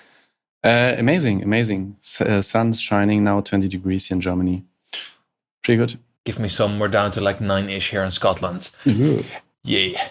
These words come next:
Speaker 2: Anyway, so guys, today's episode is gonna be about the opportunities, uh, of the current situation, uh, the opportunities the Corona world offers to us.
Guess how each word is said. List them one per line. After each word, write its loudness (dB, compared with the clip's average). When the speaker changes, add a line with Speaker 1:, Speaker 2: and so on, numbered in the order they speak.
Speaker 2:
Anyway, 0
so 2
guys, 2
today's -2
episode 0
is -2
gonna -2
be 0
about 0
the -6
opportunities, 2
uh, 4
of 0
the -2
current 2
situation, 2
uh, 4
the -2
opportunities -2
the 0
Corona -2
world -2
offers -4
to -4
us. -2